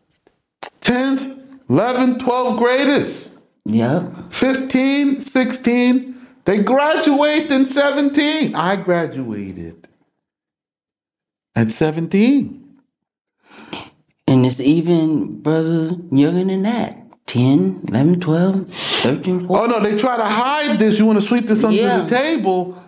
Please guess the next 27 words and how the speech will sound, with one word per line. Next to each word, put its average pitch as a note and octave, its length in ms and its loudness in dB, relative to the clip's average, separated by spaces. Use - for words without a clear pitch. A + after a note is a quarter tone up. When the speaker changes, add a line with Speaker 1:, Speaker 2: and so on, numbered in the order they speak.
Speaker 1:
But F#3 200 0
the F#3+ 80 -2
problem F#3+ 640 -2
is C#3+ 420 -2
your A#2+ 140 0
children A3 500 0
are E3+ 100 0
left D#3 380 0
available C#3+ 680 0
because B2+ 440 -2
you're D3 220 0
not B2 300 0
at B2 180 -2
home. C#3+ 580 0
You A#2 160 2
Speaker 2:
Right. A2+ 120 2
Speaker 1:
can't A3 320 -2
be E3 200 2
at C#3 100 -2
home C3+ 300 -4
'cause B2+ 260 -2
you A#2+ 100 -4
say C3+ 240 2
you C3+ 180 2
have C3 320 -2
to C#3 60 -4
work. G#3 460 0